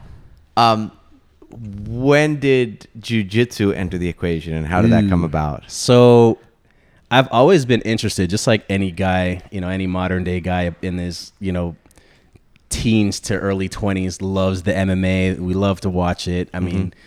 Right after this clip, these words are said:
Speaker 2: obviously, no one wants to get their face beat in, so we never really try. Um, so I've always been interested in it.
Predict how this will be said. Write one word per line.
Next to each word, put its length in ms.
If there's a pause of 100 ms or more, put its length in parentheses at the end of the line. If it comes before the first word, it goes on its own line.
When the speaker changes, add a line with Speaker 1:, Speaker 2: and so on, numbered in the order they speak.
(360)
Speaker 2:
obviously, 300
no 120
one 80
wants 160
to 40
get 140
their 120
face 400
beat 360
in, 300
so 220
we 180
never 420
really 440 (120)
try. 540 (500)
Um, 520 (760)
so 140
I've 60
always 200
been 120
interested 380
in 100
it. 160